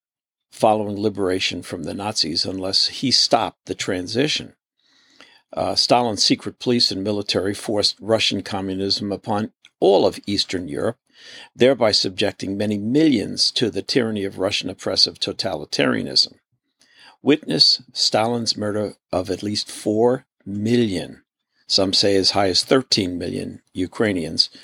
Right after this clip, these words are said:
who were punished for resisting Stalin's communism.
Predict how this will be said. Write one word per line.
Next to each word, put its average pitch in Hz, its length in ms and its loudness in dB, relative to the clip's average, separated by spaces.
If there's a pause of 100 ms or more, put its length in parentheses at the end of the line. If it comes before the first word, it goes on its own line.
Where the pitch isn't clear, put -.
(320)
who 117 100 0
were 104 120 0
punished 127 460 2
for 101 220 -2
resisting 98 920 0
Stalin's 98 600 0
communism. - 800 -2